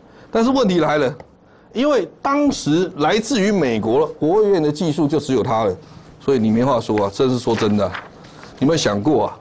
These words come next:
我不是给你提醒过一天而已啊，啊，亲爱的投资朋友，我也不是给你提醒过一次而已啊。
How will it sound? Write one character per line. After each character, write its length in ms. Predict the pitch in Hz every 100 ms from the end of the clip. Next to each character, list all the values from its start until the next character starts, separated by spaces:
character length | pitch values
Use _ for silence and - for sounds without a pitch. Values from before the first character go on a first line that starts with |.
| - - - -
我 80 |
不 120 | 120 151
是 160 | 180 - - -
给 140 | 156
你 80 | 139
提 180 | - 135
醒 180 | 113 110
过 160 | 123
一 60 | 120
天 240 | 123 120
而 80 | 101
已 140 | 101
啊， 60 | 85 - - - - - - - -
啊， 160 | 113
亲 220 | 127 - 147
爱 60 |
的 40 | 117
投 140 | 117
资 80 | 127
朋 160 | 117
友， 180 | 113 95 - - -
我 100 | 202
也 40 | 220
不 100 | 196
是 140 | 247
给 140 | 220
你 120 | 208 135
提 140 | 180
醒 100 | 165
过 140 | 185
一 120 | 135 147
次 500 | - - 247 143 123
而 100 | 175
已 200 | 110 92
啊。 180 | 78